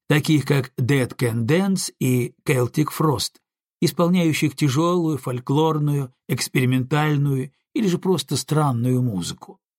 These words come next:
Кинематограф и видеоарт пользовали образную вселенную Босху ничуть не меньше. Например, в самом начале фильма «Пятая печать» Золтана Фабри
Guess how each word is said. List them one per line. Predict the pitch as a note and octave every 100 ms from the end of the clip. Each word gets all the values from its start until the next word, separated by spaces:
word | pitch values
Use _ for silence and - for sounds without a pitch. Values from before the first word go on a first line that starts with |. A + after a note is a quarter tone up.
| _ _
Кинематограф | F3 F3 F3 F3 G3 G3 D#3+ E3 -
и | D#3+
видеоарт | D3+ E3+ C#3+ D#3+ E3 G3+ G3 - -
пользовали | - F3+ E3+ C#3 D#3+ D#3+ F3+
образную | F3+ E3+ D3+ D3+ D3 C3+ D#3 D3+
вселенную | - D#3 D3+ D#3 D3 D3+ D#3+
Босху | E3+ G3 - - F3
ничуть | E3+ F3 - D#3 D3
не | D3+
меньше. | B2 F#2 F2 - - _ _ _ _ _
Например, | F3+ F#3 F#3+ F#3+ F#3+
в | -
самом | - F3 E3 D3+
начале | D3+ - D#3 D3
фильма | - D3+ C#3+
«Пятая | C3+ D#3 C#3+ C#3 C3
печать» | D3+ C#3+ F#3 E3+ - _ _
Золтана | A#2 B2 C#3 C3 C3+ C3+
Фабри | B2 E3+ D#3+ F3 F3